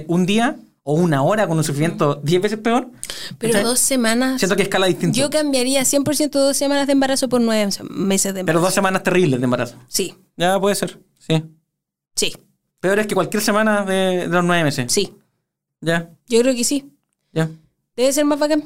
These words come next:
Speaker 1: Ya,
Speaker 2: Además,
Speaker 1: puede ser.
Speaker 2: el ser humano es un, un ser de costumbre, así que
Speaker 1: Yo
Speaker 2: sí.
Speaker 1: igual, yo prefiero más un niño que crezca rápido.
Speaker 2: ¿También?
Speaker 1: Eso está bueno.
Speaker 2: Sí, Flash.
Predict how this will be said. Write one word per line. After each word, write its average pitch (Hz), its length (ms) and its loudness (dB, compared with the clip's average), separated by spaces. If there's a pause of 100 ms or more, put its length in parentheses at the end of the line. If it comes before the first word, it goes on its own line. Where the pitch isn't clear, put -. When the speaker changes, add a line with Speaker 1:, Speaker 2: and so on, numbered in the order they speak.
(840)
Speaker 1:
Ya, 202 80 0
Speaker 2:
Además, 277 260 2
Speaker 1:
puede - 80 -4
ser. - 100 2
Speaker 2:
el 254 60 -2
ser 294 140 0
humano 294 400 2
es 285 40 2
un, 269 300 0 (100)
un 269 200 2
ser 269 240 -2
de 262 80 -2
costumbre, 254 420 0
así 214 180 -2
que 214 360 0
Speaker 1:
Yo 165 40 -14
Speaker 2:
sí. 160 60 0
Speaker 1:
igual, 175 300 0
yo 175 120 2
prefiero 175 280 0
más 180 440 0
un 156 200 0
niño 180 200 2
que 175 80 -4
crezca 175 220 -2
rápido. 147 320 2 (840)
Speaker 2:
¿También? 277 400 0 (400)
Speaker 1:
Eso 92 180 -2
está 143 120 -2
bueno. 117 400 -2 (220)
Speaker 2:
Sí, 294 180 0
Flash. - 420 -2